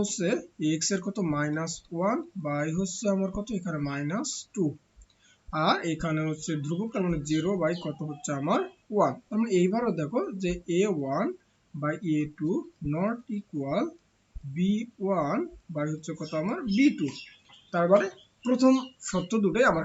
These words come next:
খাটতেছে না। তার মানে আবারও আমরা হচ্ছে কি এই জিনিসটাই দিব যে দুটি পরস্পর ছেদি সরলরেখা সমঞ্জস এবং একটি মাত্র সাধারণ কি আছে? সমাধান আছে। তার মানে এই তিনটা কথা মূলত হচ্ছে আমরা এই তিনটা ঘরে কি করতে হবে? লিখতে হবে। যেহেতু এখানে একটু জায়গা কম, তার মানে আমরা একটু পাশে একটু লিখে নেওয়া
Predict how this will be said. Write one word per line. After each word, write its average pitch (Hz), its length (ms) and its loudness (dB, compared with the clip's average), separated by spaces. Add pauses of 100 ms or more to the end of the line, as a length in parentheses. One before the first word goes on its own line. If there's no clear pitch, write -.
খাটতেছে 160 380 -4
না। 269 120 0
তার 180 100 0
মানে 170 100 0 (100)
আবারও 190 340 2
আমরা 202 180 4
হচ্ছে 190 200 -6
কি 233 60 -6 (100)
এই 160 160 4
জিনিসটাই 180 400 2
দিব 226 100 0 (120)
যে 240 140 2
দুটি 214 240 -2
পরস্পর 202 380 0 (100)
ছেদি 196 300 -2
সরলরেখা 190 400 -2 (120)
সমঞ্জস 175 440 -2
এবং 202 180 -2
একটি 156 180 -10
মাত্র 175 220 -8
সাধারণ 160 280 0 (560)
কি 170 160 0
আছে? 165 140 0 (120)
সমাধান 165 340 4
আছে। 135 180 -6
তার 214 120 0
মানে 233 100 0 (100)
এই 226 120 4 (580)
তিনটা 247 300 2
কথা 233 220 -2
মূলত 147 300 0
হচ্ছে 151 200 -4
আমরা 196 220 0
এই 160 60 0 (120)
তিনটা 233 260 0 (100)
ঘরে 208 180 2 (140)
কি 170 140 -8
করতে 156 160 -10
হবে? 220 140 -4
লিখতে 160 160 -4
হবে। 143 140 -2
যেহেতু 226 260 -4
এখানে 226 240 0
একটু 214 120 -4 (120)
জায়গা 143 280 0 (240)
কম, 277 140 2 (120)
তার 165 120 -6
মানে 147 120 -4
আমরা 143 160 -4
একটু 190 140 -2 (1080)
পাশে 208 260 0
একটু - 180 -6
লিখে 147 220 -2
নেওয়া 139 140 -2